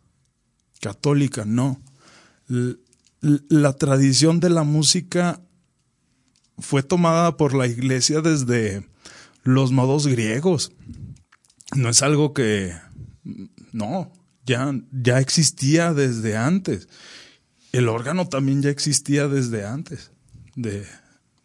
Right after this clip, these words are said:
del cristianismo. Fueron tomando elementos y cada modo tiene una,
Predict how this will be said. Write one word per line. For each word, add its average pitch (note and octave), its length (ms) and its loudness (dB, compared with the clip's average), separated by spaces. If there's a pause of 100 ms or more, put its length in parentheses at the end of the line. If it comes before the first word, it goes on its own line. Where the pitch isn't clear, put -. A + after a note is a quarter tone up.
(180)
del A2+ 340 -8
cristianismo. B2 760 -4 (1700)
Fueron F3 360 -2
tomando E3+ 460 2
elementos D3+ 840 2 (340)
y B2+ 80 -4
cada D3+ 280 0
modo E3 380 2
tiene D#3 320 -2
una, D3+ 600 0